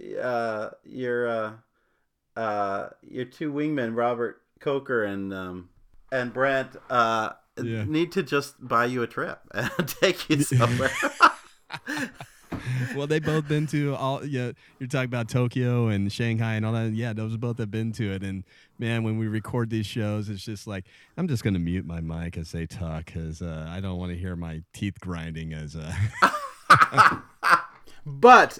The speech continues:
Speaker 3: but, see, never, but you can always say, you know, I mean, you have been in a hot tub with Bob Gurr, right? 'Cause, uh, you, at one of your, one,
Speaker 2: <laughs>
Speaker 3: one of your early podcasts, <laughs> right? I, I wouldn't, wouldn't know the number of it, but it,
Speaker 2: Yeah.
Speaker 3: you, you all got invited to Bob
Speaker 2: Uh.
Speaker 3: Gurr's house and sat in his hot tub and recorded a podcast, correct?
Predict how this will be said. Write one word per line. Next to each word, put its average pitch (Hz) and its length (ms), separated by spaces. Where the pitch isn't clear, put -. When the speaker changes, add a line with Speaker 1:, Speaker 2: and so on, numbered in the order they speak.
Speaker 3:
but, 160 480
see, 196 320
never, 175 500
but 156 140
you 165 140
can 180 120
always 180 320
say, 196 220
you 131 80
know, 143 60
I - 20
mean, 147 180
you 165 240
have 160 140
been 156 160
in 165 100
a 151 100
hot 180 260
tub 135 240
with 135 120
Bob 151 300
Gurr, 196 320
right? 147 300
'Cause, 139 240
uh, 135 260
you, 156 300
at 135 180
one 156 220
of 160 60
your, 143 260
one, 190 200
Speaker 2:
<laughs> 123 300
Speaker 3:
one 214 160
of 214 80
your 202 200
early 262 340
podcasts, 196 1160
<laughs> - 40
right? 160 320
I, 170 200
I 151 100
wouldn't, 147 400
wouldn't 143 200
know 143 120
the 135 80
number 143 340
of 131 100
it, 139 140
but 135 220
it, 127 180
Speaker 2:
Yeah. 131 80
Speaker 3:
you, 165 280
you 170 300
all 170 340
got 156 260
invited 160 340
to 156 80
Bob 156 220
Speaker 2:
Uh. 139 60
Speaker 3:
Gurr's 156 200
house 175 340
and 143 140
sat 156 240
in 143 80
his 151 120
hot 160 220
tub 151 160
and 139 120
recorded 139 360
a 135 60
podcast, 147 580
correct? 143 460